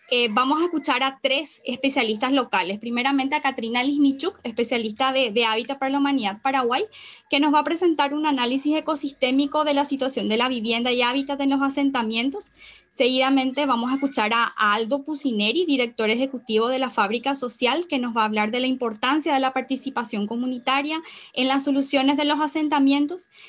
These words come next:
Y finalmente vamos a escuchar a Olga Caballero, directora social de Techo Paraguay, quien nos presentará la situación de la política pública de hábitat y vivienda y la si-, y la relación que tiene esto con los asentamientos.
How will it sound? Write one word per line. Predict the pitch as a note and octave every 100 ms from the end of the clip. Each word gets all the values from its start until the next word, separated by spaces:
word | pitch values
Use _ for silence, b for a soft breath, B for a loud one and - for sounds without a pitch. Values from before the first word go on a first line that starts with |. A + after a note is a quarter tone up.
| B
Y | D#4+ D#4
finalmente | D#4+ D#4+ D4+ D4+ E4+
vamos | C#4+ B3+ D4
a |
escuchar | D4+ C#4 A#3+ A3+
a | A3+
Olga | A3 A3 C4+
Caballero, | C#4+ C#4+ A#3+ G3 G#3 C#4+
directora | C4 A#3 A3+ A3 G#3
social | A#3+ - G#3 G#3+
de | A3+
Techo | G#3 G#3 C4
Paraguay, | B3+ A#3 A3 B3+ E4 B B -
quien | C#4+
nos | D4
presentará | C#4+ D4 D4 C#4 B3
la | C4+
situación | C#4+ C#4+ C#4+ C#4 A#3 A#3
de |
la | C4 C4 -
política | A3+ A#3+ D#4 D#4+ D4+ C4+ C4
pública | C4+ C#4+ C#4 A#3+ A3+
de | G#3
hábitat | G3 A3 B3 B3
y | A#3+
vivienda | A3 A3+ A#3 C4
y | C4+
la | C4+
si-, | C4+ C4+
y | A#3 B3+
la | B3+
relación | C4 A#3 - C#4 C#4
que | C#4
tiene | - B3+ C4 A3
esto | G#3+ B3 A#3+
con | A3+
los | A3+
asentamientos. | A3+ A3+ G#3+ A3 G#3 F#3+ F3+ - -